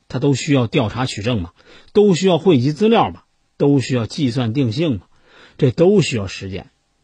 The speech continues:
而且欧盟委员会相关的业务总司，它也需要进行商议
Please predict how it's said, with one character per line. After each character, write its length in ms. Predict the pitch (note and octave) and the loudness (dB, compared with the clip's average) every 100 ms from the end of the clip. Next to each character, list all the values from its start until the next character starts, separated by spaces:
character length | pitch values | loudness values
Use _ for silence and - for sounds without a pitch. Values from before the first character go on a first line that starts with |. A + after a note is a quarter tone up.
| _ _ _ _ | _ _ _ _
而 160 | C3+ D3 | -4 -2
且 320 | C3 A2+ A#2+ | 0 -2 -2
欧 200 | B2 D3+ | -2 0
盟 200 | C#3+ C#3 | 2 2
委 80 | A2 | 0
员 160 | A#2 | 0
会 100 | C3+ | 0
相 220 | A#2 C#3+ C#3+ | 0 0 2
关 100 | D3 | 2
的 80 | |
业 220 | E3 E3+ B2 | 2 2 0
务 120 | G#2+ | -2
总 220 | G#2+ D2 | -8 -12
司， 280 | - D3+ - _ _ _ | -8 -8 -8 _ _ _
它 80 | - | -2
也 120 | C#3+ F#2+ | -2 -2
需 160 | - | -2
要 100 | D3 | -2
进 140 | B2+ A2 | 0 0
行 160 | B2 | 0
商 420 | B2 - F#3+ F#3 | -2 -2 0 2
议 160 | B2+ F2+ | 0 -2